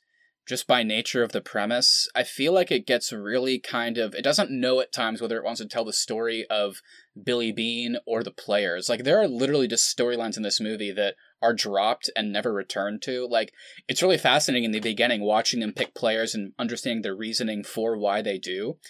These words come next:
And, like, they have Chris Pratt's character, who is this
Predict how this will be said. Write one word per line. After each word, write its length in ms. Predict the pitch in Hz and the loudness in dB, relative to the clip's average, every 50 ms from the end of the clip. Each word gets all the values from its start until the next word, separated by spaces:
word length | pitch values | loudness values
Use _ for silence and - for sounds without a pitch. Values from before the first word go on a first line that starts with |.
| - - - - _ _ | -20 -20 -20 -20 _ _
And, 300 | 123 123 120 117 117 - | 2 2 2 2 0 0
like, 180 | 123 113 104 - | 0 -2 0 0
they 80 | 117 | -2
have 240 | 104 104 101 98 - | -2 0 -2 -2 -4
Chris 240 | - - 110 - - | -6 -8 -8 -8 -8
Pratt's 440 | - - - 139 131 135 - - - | -6 2 4 4 4 4 2 0 -4
character, 680 | - 135 123 120 123 120 - - 120 117 120 120 120 - - - _ _ _ | 0 2 2 2 2 0 0 0 0 2 2 0 -2 -6 -14 -20 _ _ _
who 140 | 131 117 113 | 0 0 2
is 140 | 110 104 - | 0 -2 -2
this 180 | 110 104 - | -4 -6 -6